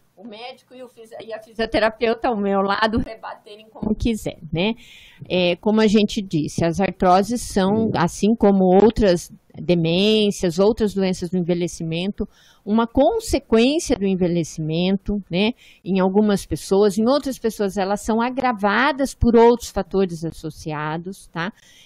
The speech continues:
E a nossa grande meta mesmo, porque muitas vezes, como a gente já viu, ele teve a pontuação da possi-, a, a, a opção, né? Foi lhe dado, dado, entre aspas, a opção de entrar na fila pra artrose,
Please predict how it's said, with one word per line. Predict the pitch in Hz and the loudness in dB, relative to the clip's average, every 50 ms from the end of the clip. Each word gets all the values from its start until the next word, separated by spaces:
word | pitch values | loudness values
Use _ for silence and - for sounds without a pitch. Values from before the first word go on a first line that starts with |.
| _ - | _ -2
E | 226 254 294 311 | 0 0 2 2
a | 285 254 | 2 4
nossa | 240 233 233 247 269 - - 269 254 | 4 4 2 2 0 0 -2 -2 -4
grande | 220 208 196 190 214 220 220 233 269 302 320 254 262 | -2 -4 0 4 6 6 6 6 4 2 2 2 4
meta | 240 226 190 185 196 214 240 240 _ 214 190 | 4 4 4 4 2 0 0 -2 _ 0 0
mesmo, | 180 175 180 185 202 214 226 - 202 185 175 - | 2 2 4 4 4 4 2 2 0 -2 0 2
porque | - 190 190 - - 190 | 2 2 2 2 0 0
muitas | 196 190 202 226 247 - 220 208 185 | 2 2 0 0 0 0 -2 -2 0
vezes, | 185 202 208 214 220 - | 0 0 0 0 -4 -4
como | - 202 202 202 | -4 -2 -2 0
a | 196 202 | 0 0
gente | 196 202 196 - 202 185 | 0 -2 -2 -4 -6 -4
já | 170 190 160 | -2 -2 -4
viu, | 147 - 185 202 220 220 - - _ _ _ _ | -2 -2 -2 0 0 0 -2 -4 _ _ _ _
ele | - 180 185 175 190 - _ | -6 -4 -4 -4 -8 -8 _
teve | - 233 247 277 247 277 | -2 0 0 2 0 0
a | 247 | 0
pontuação | - 233 214 214 - 220 196 196 196 - - 208 202 202 | 0 -2 -4 -2 -2 -2 -2 -2 -2 -4 -4 -2 -2 0
da | 190 190 | -2 -2
possi-, | - - 202 196 - 190 180 175 185 | -2 -4 -4 -4 -4 -12 -12 -10 -8
a, | - 170 | -4 -4
a, | 175 160 - - 165 175 170 165 151 - - | -4 -4 -4 -4 -4 -2 -2 -4 -4 -2 0
a | 175 | 2
opção, | 190 220 220 - - - - - 220 220 226 233 214 185 | 2 2 2 0 -8 -8 -6 -4 -2 0 2 2 2 2
né? | 165 165 190 208 | 0 0 0 -2
Foi | 208 - 208 180 156 - - | 0 -2 -2 -4 -4 -6 -10
lhe | 175 190 208 208 | -4 -4 -4 -4
dado, | - _ 185 190 214 233 247 247 233 185 160 170 - _ _ _ _ _ _ _ _ _ _ _ _ _ - | -4 _ -4 -2 0 2 2 2 0 -2 -4 -6 -8 _ _ _ _ _ _ _ _ _ _ _ _ _ -20
dado, | - 147 139 180 185 196 214 220 202 190 | -20 -12 -4 -2 0 2 2 2 2 0
entre | 185 160 - - 175 | 0 0 0 2 2
aspas, | 175 214 233 - - - - 175 156 | 2 2 2 0 -2 -2 -4 -2 0
a | 180 185 | 0 0
opção | - - - 233 233 | 0 2 0 2 2
de | - | 2
entrar | 247 240 - - 240 262 | 2 4 4 4 4 4
na | 277 226 | 2 2
fila | - - - - 240 247 - 226 233 202 | 0 -2 -4 -2 0 0 2 4 2 2
pra | 196 - 180 185 | 2 2 0 0
artrose, | 180 160 156 _ - 165 165 170 175 196 208 - - | -2 -2 -6 _ -2 0 2 2 2 2 0 -2 -8